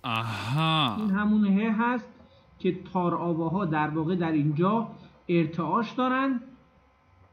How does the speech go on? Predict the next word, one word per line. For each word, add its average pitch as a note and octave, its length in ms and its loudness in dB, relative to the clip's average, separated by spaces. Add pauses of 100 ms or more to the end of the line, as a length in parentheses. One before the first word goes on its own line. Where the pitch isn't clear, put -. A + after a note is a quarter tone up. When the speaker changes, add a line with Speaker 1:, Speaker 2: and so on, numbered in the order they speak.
(3000)
Speaker 1:
اصل، D#3+ 640 -4